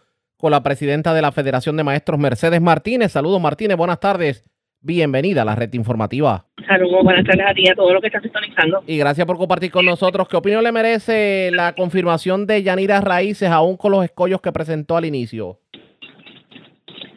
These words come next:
Speaker 2: Pues mira, no debe sorprender a nadie la confirmación de la secretaria, inclusive apenas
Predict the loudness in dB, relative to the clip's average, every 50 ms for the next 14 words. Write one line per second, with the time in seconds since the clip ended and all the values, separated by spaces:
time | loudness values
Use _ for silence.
0 | _ _ _ _ 2 4 4 6 6 4 4 0 -4 _ _ -20 -20 -20 -20 _
1 | 0 4 6 6 6 6 4 2 2 2 4 4 4 6 6 4 4 4 4 4
2 | 4 2 2 0 0 0 2 2 2 2 2 2 0 2 2 4 4 4 4 4
3 | 2 2 4 4 4 6 6 4 4 2 0 -2 -2 2 2 2 4 2 2 -2
4 | -6 -10 _ -2 0 2 4 4 6 4 4 2